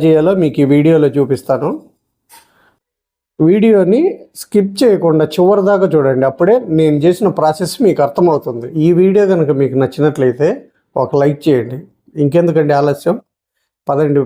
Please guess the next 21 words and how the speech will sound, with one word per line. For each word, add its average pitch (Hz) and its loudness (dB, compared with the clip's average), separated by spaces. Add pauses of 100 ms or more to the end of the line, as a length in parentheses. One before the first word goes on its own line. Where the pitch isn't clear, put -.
(100)
మన 131 0 (100)
వీడియోలోకి 143 0
వెళ్ళి 156 0 (140)
రెసిపీ 147 -4 (100)
మొదలు 127 -4
పెడదాం. 123 -8 (2000)
మన 160 0 (140)
వంకాయ 202 2 (120)
బజ్జీకి 160 2 (240)
ఈ - 4 (120)
వంకాయల్ని 190 0
శుభ్రంగా 185 0
కడుక్కుందామండి. 156 0 (2250)
ఒక 151 -2 (180)
రెండు 151 2
సార్లు 196 0
కడుక్కున్నాం 190 2
కదండి, 165 2 (560)
వీటిని 156 2
కట్ 175 -2
చేసుకుందాం. 180 0